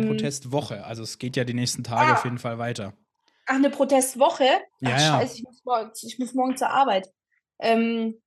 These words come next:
Speaker 1: weiß nicht, keine Ahnung. Also wenn ich wirklich in so eine Blockade reinkommen sollte, du kennst mich, ich habe ein kleines, aber feines Aggressionsproblem. Das wird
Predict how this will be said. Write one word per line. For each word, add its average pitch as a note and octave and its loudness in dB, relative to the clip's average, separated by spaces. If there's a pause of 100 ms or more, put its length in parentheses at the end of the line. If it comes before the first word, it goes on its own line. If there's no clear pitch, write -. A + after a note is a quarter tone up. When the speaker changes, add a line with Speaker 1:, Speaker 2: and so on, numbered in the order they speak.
(100)
Speaker 1:
weiß A3+ -4
nicht, A3+ -8
keine - -8
Ahnung. G#3 -2 (300)
Also A#3 4
wenn C#4+ 4
ich - -2
wirklich C4+ -4
in A#3+ 0
so A#3+ 2
eine A#3 0
Blockade A#3+ 0
reinkommen C4 -2
sollte, B3+ 0 (440)
du A3+ -12
kennst D4 -4
mich, F#4+ -8 (300)
ich B3 -4
habe C4 0
ein G#3+ -2 (300)
kleines, C4 0
aber A#3+ 0
feines A#3+ -2
Aggressionsproblem. D4 -10 (520)
Das B3 2
wird B3 0